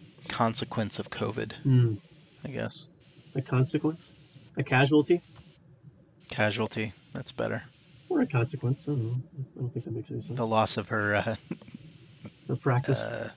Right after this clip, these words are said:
Speaker 2: her place in the practice.
Speaker 1: participation in the practice was
Speaker 2: Yeah.
Speaker 1: the consequence.
Speaker 2: That's a shame. Um, so what have we learned here today? Todd's not a good father, according to all,
Speaker 1: <laughs>
Speaker 2: all metrics that matter.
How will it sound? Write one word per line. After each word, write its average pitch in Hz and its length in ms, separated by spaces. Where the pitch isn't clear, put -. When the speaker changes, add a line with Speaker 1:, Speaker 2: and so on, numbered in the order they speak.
Speaker 2:
her 139 80
place 143 360
in 151 80
the 139 80
practice. 131 220
Speaker 1:
participation 117 600
in 110 80
the 101 60
practice 110 580
was 117 280
Speaker 2:
Yeah. 120 60
Speaker 1:
the - 80
consequence. 104 600
Speaker 2:
That's 135 160
a 135 40
shame. 127 320
Um, 143 480
so 160 220
what 156 120
have 190 100
we 202 80
learned 185 220
here 185 140
today? 131 340
Todd's 131 360
not 131 160
a 139 40
good 131 180
father, 120 320
according 123 360
to 131 140
all, 117 320
Speaker 1:
<laughs> - 520
Speaker 2:
all 131 160
metrics 127 440
that 120 240
matter. 120 380